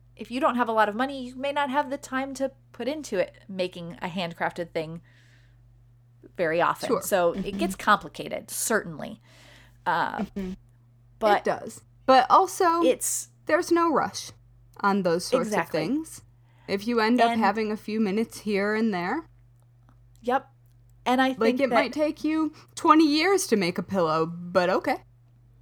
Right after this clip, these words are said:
Speaker 1: Yeah, and, and if it, you know, going back to the idea of something that you believe is beautiful, then just
Speaker 2: Mm-hmm.
Speaker 1: enjoy that, and,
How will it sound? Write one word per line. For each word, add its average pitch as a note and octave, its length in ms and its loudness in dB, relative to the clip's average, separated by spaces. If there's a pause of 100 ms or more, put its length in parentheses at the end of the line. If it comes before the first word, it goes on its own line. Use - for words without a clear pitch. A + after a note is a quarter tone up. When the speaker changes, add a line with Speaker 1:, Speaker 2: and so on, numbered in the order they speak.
(760)
Speaker 1:
Yeah, D4 280 4
and, B3 300 0 (360)
and B3 120 2
if B3+ 200 2
it, B3 220 0 (120)
you C4+ 100 0
know, F#3+ 260 2 (220)
going A#3+ 220 -2
back G#3+ 280 0
to A#3+ 140 -4
the G3+ 180 -2
idea F#3 680 -2
of F3 500 -6 (920)
something G3+ 440 -4
that F#3 180 -2 (140)
you G3 180 -6
believe G3 340 -2
is E3+ 120 -4
beautiful, E3+ 640 -2 (180)
then G#3+ 460 -2 (640)
just - 260 -12
Speaker 2:
Mm-hmm. G#3+ 240 0 (460)
Speaker 1:
enjoy B3 400 0
that, F3 320 4
and, G#3 460 -6